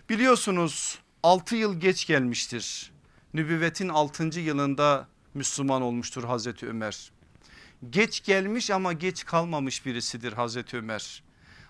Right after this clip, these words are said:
Allah Resulü aleyhissalatü vesselam ilk gün sağına Hazreti Ebu Bekir'i geçirirken radıyallahu an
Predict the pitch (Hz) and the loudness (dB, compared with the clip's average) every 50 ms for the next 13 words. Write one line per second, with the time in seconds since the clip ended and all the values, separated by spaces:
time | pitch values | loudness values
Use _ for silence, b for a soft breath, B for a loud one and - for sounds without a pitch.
0 | b b 139 143 147 165 185 180 170 165 160 160 - - 160 160 147 147 147 147 | b b 2 2 6 6 6 6 6 4 0 0 -2 -2 0 4 4 4 4 2
1 | 139 - - 156 160 160 160 - 156 156 143 - - 156 147 147 143 143 - 185 | -2 -2 0 2 0 0 0 0 -4 -4 -2 -2 -2 0 0 0 0 0 -2 -4
2 | 190 190 151 - - - 170 165 147 139 127 123 - b b b b b b b | -4 -6 -6 -8 -6 -2 -2 0 0 -2 -4 -6 -8 b b b b b b b
3 | b - - - - 160 156 156 165 170 180 185 175 156 165 156 151 143 165 165 | b -6 -2 4 6 6 8 6 6 2 2 2 2 2 2 0 0 0 -4 -6
4 | 151 170 160 156 151 143 151 151 139 151 143 143 - 170 160 160 139 147 143 143 | -4 -2 0 0 0 0 -2 -6 -4 -4 -6 -4 -6 -6 -6 -4 -4 -4 -4 -6
5 | - 185 185 214 220 - - - 170 156 151 131 143 147 143 135 143 147 143 139 | -6 -8 -8 -8 -8 -8 -4 -4 -4 -2 -2 0 0 0 0 0 -2 0 0 0
6 | 139 139 143 139 135 135 147 160 180 190 190 185 | 0 0 0 0 0 0 0 -2 -2 -2 -4 -10